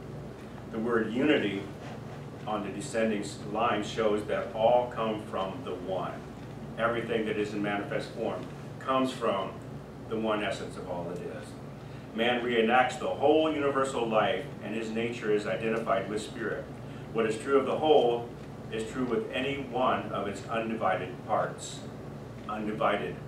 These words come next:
parts. What is true of the whole is true of any one of its undivided parts. Man comes to a point of individualis-, individualization in the whole and is subject to the law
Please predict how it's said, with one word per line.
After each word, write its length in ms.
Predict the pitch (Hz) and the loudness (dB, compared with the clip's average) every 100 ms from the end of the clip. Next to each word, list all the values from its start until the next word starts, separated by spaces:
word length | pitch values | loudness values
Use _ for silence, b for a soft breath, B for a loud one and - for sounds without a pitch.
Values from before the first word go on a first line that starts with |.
| - - | -10 -4
parts. 460 | 113 - - - - - - - - - - - - - - - - 104 | -4 -4 -10 -12 -12 -12 -12 -12 -12 -12 -12 -14 -14 -14 -14 -12 -12 -4
What 140 | 107 | -2
is 140 | 107 | -2
true 240 | - 127 120 | -4 -2 0
of 80 | 113 | 0
the 100 | 110 | 0
whole 320 | 123 113 110 | 4 6 6
is 160 | - | 2
true 220 | - 120 110 | -6 0 0
of 180 | - | 0
any 220 | 107 113 104 | 0 0 0
one 160 | 92 | -2
of 100 | 90 | -4
its 120 | 87 | -6
undivided 500 | 92 87 87 82 - | -6 -6 -6 -6 -8
parts. 340 | - - - - - | -8 -8 -8 -12 -4
Man 300 | 107 117 117 | 0 2 2
comes 260 | 120 110 110 | 0 0 0
to 100 | 107 | -4
a 60 | 98 | -2
point 280 | 117 117 110 | -2 -2 -2
of 60 | 110 | -2
individualis-, 480 | 110 110 98 98 - | 0 0 0 -2 -2
individualization 1080 | 139 135 135 147 120 107 98 117 - 98 90 - B B B - | -2 0 4 4 6 4 4 0 0 -2 -6 -6 B B B -6
in 100 | 101 | -2
the 80 | 104 | 0
whole 400 | 131 117 104 92 | 4 6 6 4
and 160 | 95 | -2
is 100 | 98 | -6
subject 480 | - 127 117 104 - | -2 0 0 -2 -4
to 40 | - | -4
the 140 | 107 | -4
law 320 | 95 - - | 0 0 -2